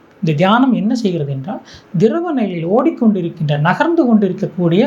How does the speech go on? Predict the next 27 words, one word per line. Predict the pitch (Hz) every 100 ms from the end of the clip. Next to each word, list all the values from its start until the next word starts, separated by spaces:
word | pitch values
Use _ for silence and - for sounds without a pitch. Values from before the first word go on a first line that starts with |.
| 208
ஒரு | 165
விஷயத்தை | 147 147 208 - 254 339 - - - 165
திடப்பொருளாக | 233 392 403 - 254 226 214 226
மாற்றக்கூடிய | 196 202 - 196 202 180 175
ஒரு | 160 156 -
கருவிதான் | - 233 339 311 294 311 262
தியானம். | 147 143 - _ _ _ - - -
தியானம் | 165 220 262 320 339
என்பது | 285 254 254 -
தனி, | 208 262 262
அதனுடைய | 208 208 208 202
விளைவு | 180 214 269 202
தியானம் | 196 220 262 254
செய்வதுதான், | 220 233 226 208 240 220 - - _ _ -
அல்லது | 214 233
தியானம் | 220 220 254 262 220
என்ன | 208 262
செய்யும் | - 226 226 214
அப்படிங்கிற | - 190 214 220 202
கேள்வியெல்லாம் | 220 220 220 214 190
இருக்கு. | 147 - _
தியானம் | 170 202 240 220
செய்தால் | 214 208 226
என்ன | 180 208
நடக்கும் | 185 170 160 170 135 - - -
என்பதெல்லாம் | 196 196 185 185 214 147 151 - - -
ஒரு, | 180 175